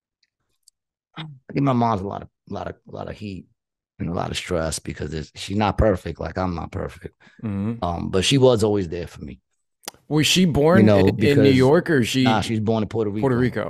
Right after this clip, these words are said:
Speaker 2: Okay.
Speaker 1: Yeah.
Speaker 2: Yeah. So there's, there's that
Speaker 1: And
Speaker 2: too, bro. Right? She immigrated, huh?
Speaker 1: Yeah. Yeah. And she took me to get my G, she drove me right to the college, and, and I signed up for my G E D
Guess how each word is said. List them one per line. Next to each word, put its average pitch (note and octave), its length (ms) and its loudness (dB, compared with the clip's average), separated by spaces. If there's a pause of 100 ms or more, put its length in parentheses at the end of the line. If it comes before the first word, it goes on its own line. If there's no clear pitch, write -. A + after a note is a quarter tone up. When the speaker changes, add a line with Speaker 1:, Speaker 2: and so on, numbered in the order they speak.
Speaker 2:
Okay. A2+ 340 -6
Speaker 1:
Yeah. F2+ 260 -6
Speaker 2:
Yeah. A2+ 200 -8
So A#2 160 -14
there's, B2+ 280 -10
there's B2 260 -10
that A#2+ 80 0
Speaker 1:
And G2+ 200 2
Speaker 2:
too, E2 120 -4
bro. A#2+ 220 -6
Right? B2 220 -4
She B2+ 140 -8
immigrated, A#2+ 500 -4
huh? A#2 240 -4 (200)
Speaker 1:
Yeah. G#2+ 500 0 (140)
Yeah. G2 400 0
And G#2 260 -2
she G#2+ 180 -6
took A#2+ 220 -2
me B2+ 240 -4
to A#2 120 -10
get A#2 140 -2
my A#2 120 -2
G, G#2 160 -8
she A#2+ 160 -10
drove B2 280 0
me A#2 80 -4
right A2 220 -6
to A#2+ 60 -8
the A2 80 -8
college, G#2 600 -6
and, G2+ 200 -6
and F#2+ 180 -4
I E2+ 80 -6
signed G2 420 -4
up G2 120 -2
for G2 100 -8
my F2+ 160 -6
G F#2 260 -6
E - 40 -4
D F#2 320 -6